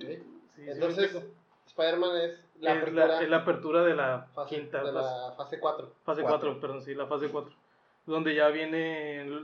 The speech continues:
Speaker 1: van a tratar los multiversos, van a tratar los, los viajes en el tiempo, ya van a
Speaker 2: Probablemente,
Speaker 1: tratar
Speaker 2: no sabemos todavía.
Speaker 1: No,
Speaker 2: Pero
Speaker 1: pues,
Speaker 2: dieron
Speaker 1: en
Speaker 2: a
Speaker 1: el, en
Speaker 2: entender,
Speaker 1: el tráiler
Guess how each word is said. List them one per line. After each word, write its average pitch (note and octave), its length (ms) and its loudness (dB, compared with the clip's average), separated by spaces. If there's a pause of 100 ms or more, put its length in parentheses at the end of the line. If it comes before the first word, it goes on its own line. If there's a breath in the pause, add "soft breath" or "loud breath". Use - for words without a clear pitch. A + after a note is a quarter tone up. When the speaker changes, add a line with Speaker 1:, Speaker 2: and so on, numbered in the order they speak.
Speaker 1:
van D3+ 180 4
a D#3 80 0
tratar D3+ 280 0
los D3+ 240 -4
multiversos, D3+ 800 -6
van D3+ 220 -4
a - 20 -16
tratar C#3 340 -6
los, C3+ 720 -10 (640)
los C#3 440 -4
viajes C#3+ 260 -2
en C#3+ 120 -4
el B2 80 -14
tiempo, D3+ 360 -2
ya D#3 80 4
van D#3 160 8
a - 20 4
Speaker 2:
Probablemente, E3+ 320 4
Speaker 1:
tratar C#3+ 160 -2
Speaker 2:
no C#3+ 60 -8
sabemos D3 320 -4
todavía. D3 260 -4 (200)
Speaker 1:
No, E3 160 2
Speaker 2:
Pero E3+ 100 4
Speaker 1:
pues, F3 100 12
Speaker 2:
dieron F3 220 8
Speaker 1:
en - 0 -
Speaker 2:
a F3 40 12
Speaker 1:
el, E3+ 60 8
en E3+ 80 4
Speaker 2:
entender, E3+ 300 6
Speaker 1:
el E3+ 60 -6
tráiler F3 400 6